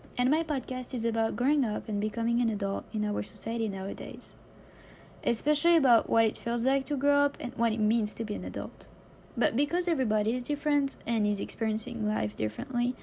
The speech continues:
each episode is recorded with a new guest that talks about his experience and life in general. But today my guest is Louis,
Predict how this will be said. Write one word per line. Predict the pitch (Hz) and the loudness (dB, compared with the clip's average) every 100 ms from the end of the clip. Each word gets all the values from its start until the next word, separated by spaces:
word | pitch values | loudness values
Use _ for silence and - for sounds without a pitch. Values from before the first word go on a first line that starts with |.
| - - - - | -16 -20 -20 -4
each | 240 226 - | -2 -2 0
episode | 226 226 220 233 | 0 2 0 0
is | 233 | 0
recorded | 202 202 220 220 226 | 0 -2 0 0 0
with | 220 208 | -2 -2
a | 208 | -2
new | 196 247 | 0 0
guest | 240 214 - | 0 -2 -2
that | 214 208 - | -4 -6 -6
talks | 214 208 - | -6 -6 -6
about | 214 202 196 196 - | -4 -4 -4 -8 -10
his | 208 208 | -8 -8
experience | - 226 220 208 208 - - | -8 -4 -4 -4 -6 -10 -8
and | 202 185 | -8 -6
life | - 214 | -10 -10
in | 196 | -8
general. | 202 - 214 - - - - - - - - - | -8 -8 -10 -14 -20 -20 -20 -20 -20 -20 -8 -2
But | 214 | 0
today | 247 247 294 | 4 4 6
my | 247 | 4
guest | 202 214 - | 2 -2 0
is | 233 196 | -2 0
Louis, | 220 233 196 | 0 0 -2